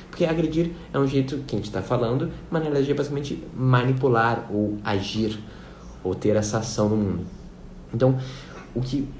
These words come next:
é mais triste de ver num homem que classifica o menino, é um menino, é um,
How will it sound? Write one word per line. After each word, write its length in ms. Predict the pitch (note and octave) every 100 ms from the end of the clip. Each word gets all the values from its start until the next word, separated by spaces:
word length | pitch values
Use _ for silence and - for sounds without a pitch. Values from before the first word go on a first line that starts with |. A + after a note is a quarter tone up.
| -
é 60 | A#2
mais 420 | G#2+ F#3 - - -
triste 480 | A#2 - - - - -
de 160 | - F#2
ver 420 | F#2 G2+ C3+ C3
num 320 | F#2 E2+ E2+
homem 300 | G2 C3 G#2
que 140 | - -
classifica 560 | G2+ G2 F#2 C#3 C3
o 40 | B2
menino, 440 | F2+ F#2+ B2 D#3+
é 60 | B2
um 100 | A#2+
menino, 420 | A#2+ G#2+ A#2 D3
é 80 |
um, 100 | A2